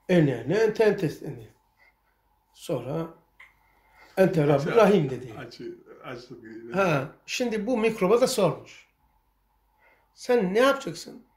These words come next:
Speaker 1: "Ben," diyor, "önümü," diyor, "afat gibi yapacağım," diyor. Bu korona olur, morona olur fark etmez ama bu yöntemle olacak.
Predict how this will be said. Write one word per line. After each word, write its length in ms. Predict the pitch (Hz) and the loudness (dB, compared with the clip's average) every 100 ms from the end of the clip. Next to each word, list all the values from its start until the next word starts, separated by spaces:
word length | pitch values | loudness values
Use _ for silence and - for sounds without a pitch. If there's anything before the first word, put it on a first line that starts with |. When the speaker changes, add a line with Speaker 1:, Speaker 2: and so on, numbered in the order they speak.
| _ _ | _ _
Speaker 1:
"Ben," 340 | 170 240 240 165 | -2 0 2 0
diyor, 360 | 165 185 - - _ _ _ _ _ _ _ - | 0 0 -4 -14 _ _ _ _ _ _ _ 4
"önümü," 560 | 262 262 185 190 226 175 | 6 8 4 2 0 -2
diyor, 160 | 180 - | -4 -2
"afat 400 | 240 247 196 - | 0 2 2 0
gibi 140 | 180 | -2
yapacağım," 400 | 240 190 160 151 | 0 0 0 -2
diyor. 300 | - - _ _ _ _ _ _ _ _ | -6 -20 _ _ _ _ _ _ _ _
Bu 80 | 165 | -10
korona 360 | - 190 180 151 | -2 2 4 2
olur, 260 | 135 196 | 0 -4
morona 400 | 226 233 240 233 | 2 6 6 6
olur 280 | 208 151 127 | 4 2 -2
fark 240 | 175 143 | -8 -8
etmez 320 | 190 - 160 170 | -10 -10 -8 -6
ama 340 | 226 254 254 _ _ _ _ _ 160 | -4 -6 -8 _ _ _ _ _ -4
bu 160 | 196 | 2
yöntemle 500 | 240 240 240 190 160 | 6 6 6 4 2
olacak. 580 | 135 - - - _ _ | -2 -6 -16 -20 _ _